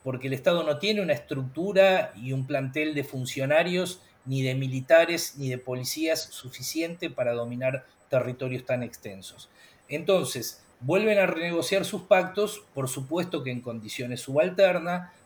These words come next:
por supuesto que ya no son entidades autónomas, por supuesto que no son reconocidos como interlocutores de, de primer nivel, pero esto se instrumenta a través del sistema de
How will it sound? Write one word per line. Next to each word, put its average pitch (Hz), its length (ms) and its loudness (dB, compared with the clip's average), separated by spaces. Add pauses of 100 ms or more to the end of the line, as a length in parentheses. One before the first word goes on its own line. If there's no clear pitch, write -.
(100)
por 127 140 -2
supuesto 139 500 -2
que 113 100 -8
ya 135 180 2
no 131 100 0
son 127 220 -4
entidades 120 560 -6
autónomas, 165 720 -2 (320)
por 127 160 -4
supuesto 151 420 -2
que 135 80 -2
no 135 100 -2
son 135 240 -2
reconocidos 127 960 -4
como 110 500 -8
interlocutores 127 1160 -2 (300)
de, 113 260 -8
de 127 140 -2
primer 160 400 -2
nivel, 202 440 4 (440)
pero 220 480 4 (280)
esto 202 380 2
se 175 140 -2
instrumenta 208 840 4
a 143 120 4
través 165 640 4
del 120 180 -4
sistema 175 640 -2
de 143 340 0